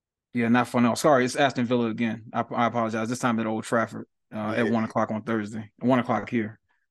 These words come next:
Speaker 1: in, uh, Colorado. So, yeah. Uh, so we'll see if we can get the, uh, I know the League Cup ain't as much anymore, but we'll see if we can at least get that back. So,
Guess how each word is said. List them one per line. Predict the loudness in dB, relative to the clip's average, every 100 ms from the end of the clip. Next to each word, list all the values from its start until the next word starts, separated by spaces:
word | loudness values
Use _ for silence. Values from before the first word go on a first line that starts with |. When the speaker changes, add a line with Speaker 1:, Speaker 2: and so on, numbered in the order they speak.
| _ _
Speaker 1:
in, | -6 -2
uh, | -2
Colorado. | 0 -2 0 -2 -6
So, | -10 -10 -12 -14 _ _ _ _ _ _ _
yeah. | 2 4 4 2 -2 -8 -2
Uh, | 0 0 -2 -4 -10 _ _ _ _ _ _ -6
so | 2 4
we'll | 6
see | 6
if | 4
we | 4
can | 4
get | 4 6
the, | 6 6
uh, | 6 4 2 0
I | -2
know | 0 0
the |
League | 2 0 0
Cup | -2
ain't | -2
as | -2 -2
much | -4 -2
anymore, | -2 0 0 0 -2 -6 -12
but | -4 -2 -2 -6 _ _ _ _ _ _ _ _
we'll | -2
see | 2
if | 4
we | 4
can | 6
at |
least | 4 4
get | 0 0
that | 2 0
back. | -2 -8 -10 -20 -14
So, | -10 -8